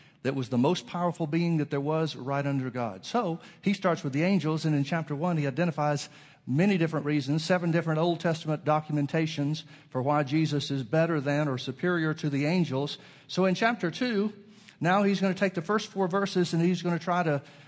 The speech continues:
um, before he gets into the, the, the next thing that he's going to prove or assert, he takes a, a little side journey, uh, a-, an application break, if you will.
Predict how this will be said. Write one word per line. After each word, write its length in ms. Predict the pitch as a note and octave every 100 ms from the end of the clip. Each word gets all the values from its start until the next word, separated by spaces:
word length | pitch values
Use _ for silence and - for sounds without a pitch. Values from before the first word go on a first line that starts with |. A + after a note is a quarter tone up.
| - -
um, 400 | C3+ B2 A#2 A#2 C3
before 300 | C3 F3+ F#3
he 60 |
gets 240 | E3+ F3 -
into 260 | F3+ E3+
the, 300 | D3+ D3 C#3 C#3
the, 260 | B2+ C3+ C3 B2+ -
the 120 | C3+
next 720 | C3+ D3+ F3 - - - - - - - -
thing 220 | F3 E3
that 100 | D3+
he's 180 | C#3+ C3
going 280 | D3+ D#3 C#3+
to 80 | C3+
prove 500 | - D3+ D#3+ E3 C#3
or 160 | C3
assert, 480 | B2+ - D#3 E3 - - _ - - -
he 140 | - D#3+
takes 400 | F#3+ F3+ - E3
a, 140 | D#3
a 80 | D3
little 220 | F3 F3+
side 380 | C#3+ F#3 F#3+ F3+
journey, 420 | C#3 D#3 D#3 E3 D#3+ - - _
uh, 400 | C#3+ C3+ C3+ B2 B2+ - -
a-, 160 | B2
an 160 | C3 B2
application 800 | D3 F3 F3 E3+ F3+ E3+ - C#3+
break, 440 | C3+ D3 B2 - A#2+
if 160 | -
you 80 | A#2
will. 260 | A#2 G#2